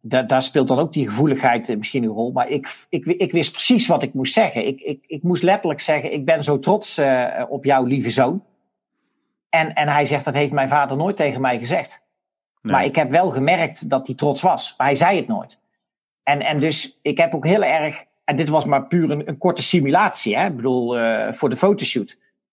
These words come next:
Speaker 1: Nou, laat staan als je dat echt, eh, vorm geeft. Ik gelo-, ik geloof heel erg in de toegevoegde waarde van die familieopstelling en organisatieopstelling.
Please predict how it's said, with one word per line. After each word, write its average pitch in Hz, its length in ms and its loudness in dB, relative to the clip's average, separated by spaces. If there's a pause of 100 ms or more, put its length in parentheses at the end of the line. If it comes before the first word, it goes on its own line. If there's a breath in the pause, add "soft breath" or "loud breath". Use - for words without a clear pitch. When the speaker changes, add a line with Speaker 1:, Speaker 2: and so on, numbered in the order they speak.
(320)
Speaker 1:
Nou, 127 300 -2
laat 135 200 2
staan 170 240 2
als 135 180 0
je 147 60 -4
dat 135 220 0
echt, - 460 -2 (640)
eh, 131 280 2 (100)
vorm 127 440 0
geeft. 113 280 0
Ik 131 120 -6
gelo-, 135 140 0
ik 135 120 -6
geloof 139 180 2
heel 139 160 2
erg 165 220 2
in 156 100 0
de 131 80 -2
toegevoegde 131 400 0
waarde 123 240 2
van 117 80 -8
die 127 100 -4
familieopstelling 120 760 -2
en 117 80 -4
organisatieopstelling. 113 1000 -4